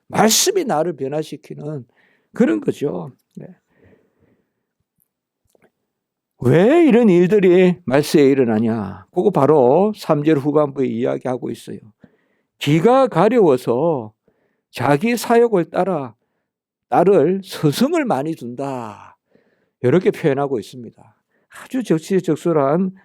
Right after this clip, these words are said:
예, 그러한 표현이라고 생각됩니다. 기가 가렵다라는 말은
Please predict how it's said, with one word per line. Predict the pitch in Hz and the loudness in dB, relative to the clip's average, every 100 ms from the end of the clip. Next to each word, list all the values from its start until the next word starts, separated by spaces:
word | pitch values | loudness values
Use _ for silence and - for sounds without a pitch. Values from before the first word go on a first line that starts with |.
| _ - | _ -6
예, | 131 120 | -4 -4
그러한 | 107 156 139 131 143 | -4 0 0 0 -4
표현이라고 | - 143 143 127 120 131 143 | -6 -6 -2 -2 -2 -2 -4
생각됩니다. | - 135 131 - 101 - - _ _ _ _ _ - | -8 -10 -10 -10 -14 -14 -20 _ _ _ _ _ -4
기가 | 156 170 269 | 0 4 2
가렵다라는 | 208 208 240 233 196 185 185 | 4 2 2 2 4 4 4
말은 | 175 147 156 190 160 | 4 4 4 4 2